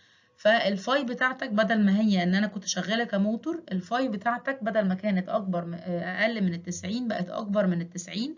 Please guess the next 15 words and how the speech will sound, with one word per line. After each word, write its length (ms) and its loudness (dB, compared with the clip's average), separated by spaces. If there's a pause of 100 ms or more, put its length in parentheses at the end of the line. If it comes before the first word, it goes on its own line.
(100)
أكن 320 -2
المكنة 420 0
بتاعتك 400 -4
اتحولت 540 -2
في 100 -8
حالة 320 -2
الريجنريتيف 760 0
بريكنج 540 -4 (380)
اتحولت 560 -2
لإيه؟ 280 -2
لجنريتور 680 2
عندي. 420 -8 (1200)
فبالتالي 600 -2
هيحصل 420 0
opposition 600 -2